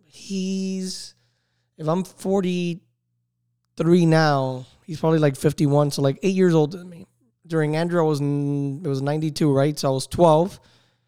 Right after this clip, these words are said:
He was about nineteen, twenty years old. So he had, like, this box full of cards, and her, her, she lost part of her roof during Andrew. So a lot of these cards got wet or whatever, and she had 'em there, and she's like, "Hey,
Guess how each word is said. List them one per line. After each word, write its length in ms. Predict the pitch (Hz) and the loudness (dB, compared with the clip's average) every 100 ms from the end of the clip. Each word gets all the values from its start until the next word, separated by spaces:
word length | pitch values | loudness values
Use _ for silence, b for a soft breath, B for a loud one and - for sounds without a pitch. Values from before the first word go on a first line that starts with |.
| _ _ _ _ | _ _ _ _
He 160 | - 160 | -4 0
was 400 | 156 151 151 143 | 4 4 2 0
about 240 | 143 139 | 0 0
nineteen, 400 | 139 143 139 147 | 0 -4 -4 -4
twenty 220 | 143 143 | -2 0
years 180 | 139 131 | 0 0
old. 220 | 156 208 _ _ _ _ _ | -4 -10 _ _ _ _ _
So 500 | - 170 156 147 151 - _ _ _ _ _ | -4 2 2 2 -2 -16 _ _ _ _ _
he 140 | - | -2
had, 120 | 170 185 | 0 2
like, 180 | 180 | 0
this 380 | 151 139 - - _ _ _ _ _ _ _ | 0 -4 -6 -12 _ _ _ _ _ _ _
box 580 | 139 131 156 165 - | -20 0 2 2 0
full 280 | - 170 160 | -4 0 2
of 240 | 151 147 - _ | 2 0 -14 _
cards, 520 | - 143 135 160 - - _ _ _ _ _ _ | -10 -4 -4 -4 -14 -18 _ _ _ _ _ _
and 280 | 160 143 147 | 0 2 2
her, 520 | 139 175 180 180 180 - 190 - | 0 0 2 0 -2 -12 -20 -6
her, 240 | 180 180 | -4 -4
she 120 | 175 | -4
lost 360 | 170 180 175 - | -2 -2 -4 -6
part 200 | 170 165 | -4 -2
of 60 | 170 | -2
her 120 | 156 | -2
roof 300 | 151 160 165 | -2 -4 -4
during 320 | - 135 156 | -4 -2 -2
Andrew. 380 | 233 175 147 143 _ _ _ _ _ _ | -2 -2 -6 -8 _ _ _ _ _ _
So 180 | - | 0
a 40 | 143 | 2
lot 180 | 160 185 | 2 0
of 40 | |
these 140 | 180 - | -2 2
cards 240 | 170 165 | 2 4
got 180 | 156 143 | 0 2
wet 400 | 147 151 151 147 | 4 6 4 4
or 40 | |
whatever, 480 | 139 143 147 147 147 | 4 4 2 2 0
and 100 | 139 | 0
she 120 | - | 0
had 160 | 151 151 | 0 0
'em 120 | 151 | -4
there, 360 | 147 151 147 147 | -4 -6 -4 -4
and 160 | 139 | -6
she's 140 | 147 147 | -4 -2
like, 160 | 135 | -2
"Hey, 360 | 190 208 190 | 0 0 0